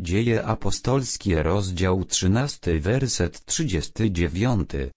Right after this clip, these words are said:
gdyż doskonałe prawo jest zupełną miarą zdolności doskonałego człowieka i dlatego jest poza możliwościami jednostki,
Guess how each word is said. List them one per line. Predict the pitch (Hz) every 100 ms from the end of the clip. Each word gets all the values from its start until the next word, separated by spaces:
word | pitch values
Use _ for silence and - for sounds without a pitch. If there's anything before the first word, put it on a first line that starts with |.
| _
gdyż | 80 82 117 120 104
doskonałe | 104 104 - 98 73 71 73
prawo | - - 123 104 90
jest | 82 104 98 -
zupełną | 85 92 - 147 151 139 131 117
miarą | 92 101 85 73 71
zdolności | 69 73 95 107 98 120 - - 85 78
doskonałego | 73 92 - 120 110 92 98 92 92
człowieka | - 87 80 87 127 - 120 107
i | -
dlatego | 87 78 73 135 123 123
jest | 98 87 - - -
poza | 92 82 85
możliwościami | 82 85 78 101 85 87 - 131 120 98 85
jednostki, | 90 87 104 104 - - - -